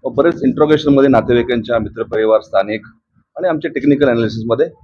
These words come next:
आम्ही दोन तीन सस्पेक्ट, अ, शॉर्टलिस्ट केले होते, स्पॉट केले होते. त्याकरता पथक आपलं नवी मुंबई तसेच कर्नाटक या ठिकाणी, दोन्ही ठिकाणी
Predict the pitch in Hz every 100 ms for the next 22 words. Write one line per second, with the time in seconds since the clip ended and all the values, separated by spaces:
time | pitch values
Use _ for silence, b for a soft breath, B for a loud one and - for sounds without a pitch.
0 | - _ _ 120 127 120 131 135 160 170
1 | 170 123 - 147 139 147 131 127 - 107
2 | 110 123 - 120 117 110 - 107 104 107
3 | 104 104 156 - - _ - - 117 120
4 | 117 135 147 - _ _ _ 117 - 135
5 | 127 - 131 135 147 - - _ - 107
6 | 117 131 127 151 180 - 190 202 - _
7 | - 117 123 - 113 113 110 107 104 117
8 | 110 113